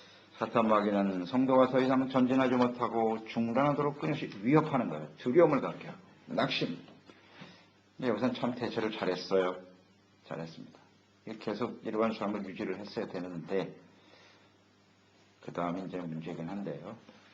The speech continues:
그러니까 삼 절에 이 기도를 하나님 들으셨죠? 삼 절, 이스라엘의 목소리를 하나님이 들으시고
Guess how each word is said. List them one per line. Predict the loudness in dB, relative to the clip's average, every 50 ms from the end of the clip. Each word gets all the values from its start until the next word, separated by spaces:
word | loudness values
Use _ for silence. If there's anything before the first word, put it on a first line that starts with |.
| -20 -20 -20 -20 -20 -20 -20 -12
그러니까 | -10 -10 -4 -4
삼 | -2 0 2
절에 | 4 4 6 6 4
이 | 4 2
기도를 | -2 2 4 4 6 6 6 4
하나님 | 4 4 2 2
들으셨죠? | 0 -2 -2 0 0 0 -2 0 2 2 2 2
삼 | 0 -2 -2 -2 4 8
절, | 8 10 10 8 6 2
이스라엘의 | 0 4 8 8 10 10 10 8
목소리를 | 8 6 6 6 6 8 8 8 8 8 8
하나님이 | 10 10 10 10 8 6 4
들으시고 | 2 4 4 4 4 4 8 12 12 12 12 12 12 12 10 8 4 2 -4